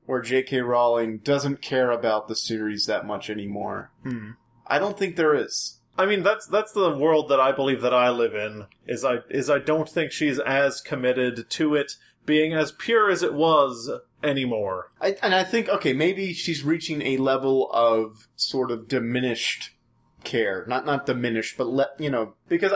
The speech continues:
Speaker 1: what I've, what I've, I read this somewhere, I don't, I forget who said it, but they said it was, the play was Harry Potter enough.
Speaker 2: Mm-hmm.
Speaker 1: So it's like, there are, and like, like, our mystery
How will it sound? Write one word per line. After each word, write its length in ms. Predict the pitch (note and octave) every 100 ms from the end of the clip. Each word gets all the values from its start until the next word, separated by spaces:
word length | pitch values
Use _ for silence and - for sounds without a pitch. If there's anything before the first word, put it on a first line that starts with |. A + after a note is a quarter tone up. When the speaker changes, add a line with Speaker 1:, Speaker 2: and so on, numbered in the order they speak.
| -
Speaker 1:
what 160 | F#3+
I've, 180 | A3 - -
what 140 | F3+
I've, 200 | F#3 -
I 100 | D#3
read 240 | E3 E3+ -
this 180 | D3+ -
somewhere, 520 | D3+ C#3+ C3 B2 A2+
I 60 |
don't, 180 | C3+ D#3+
I 80 | C#3+
forget 340 | C#3+ D3+ E3
who 120 | C#3+ C#3+
said 320 | - C3 A2+
it, 160 | A2
but 100 | -
they 120 | A#2+ B2
said 240 | - D3+
it 80 | C#3+
was, 320 | B2+ - - _ _ _ -
the 80 | C#3
play 280 | - D#3+ D3+
was 200 | C3 -
Harry 340 | D#3 D#3 D#3
Potter 540 | - - C#3 C3 B2 - -
enough. 680 | A#2+ A2 A2 - - - - _ _
Speaker 2:
Mm-hmm. 360 | C#3+ C3 A#2+ A#2+ C3+ _ _ _ _
Speaker 1:
So 220 | - D3
it's 160 | C#3 -
like, 280 | C#3 C3 - -
there 400 | C#3+ C#3+ C#3 -
are, 320 | C3 B2+ B2+
and 220 | - C#3+
like, 260 | C#3 C3 -
like, 360 | B2+ A#2+ - _ _ -
our 120 | C3
mystery 720 | C#3 D#3 - C#3+ C3 A#2 G#2+